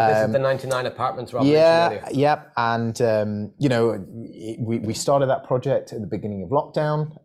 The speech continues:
Speaker 2: Um, so, uh, that felt particularly risky, but I was already in with the bank. So you can imagine, uh, I felt my balls were on the line. I think at one point, I think our monthly interest got up to something like sixty grand a month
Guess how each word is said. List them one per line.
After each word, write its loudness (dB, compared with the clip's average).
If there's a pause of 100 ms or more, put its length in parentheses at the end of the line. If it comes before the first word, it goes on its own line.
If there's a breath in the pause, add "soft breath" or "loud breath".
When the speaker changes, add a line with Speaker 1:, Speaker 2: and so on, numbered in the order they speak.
Speaker 2:
Um, -2
so, 0 (260)
uh, -4 (100)
that -4
felt -8 (160)
particularly -6
risky, -4
but -2
I 2
was -2
already 0
in -2
with -6
the -10
bank. -4
So -8
you -6
can -10
imagine, -4 (140)
uh, 0
I -10
felt -8
my -6
balls -4
were -6
on -8
the -8
line. -2
I -6
think -8
at -8
one -4
point, -6 (760 loud breath)
I -20
think -10
our -2
monthly -2
interest -6
got 0
up -6
to -10
something -6
like -2
sixty -10
grand -6
a -6
month -12